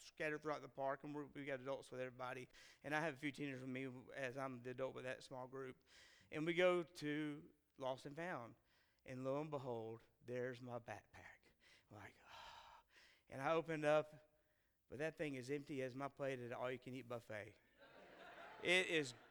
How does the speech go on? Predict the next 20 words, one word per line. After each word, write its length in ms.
there's 400
nothing 420
in 160
there. 380
So 160
I, 140
I, 40
I 20
just 260
feel 140
my 140
stomach 800
fall 360
through, 220
through, 140
through 160
my 160
knees, 460
into 180
my 160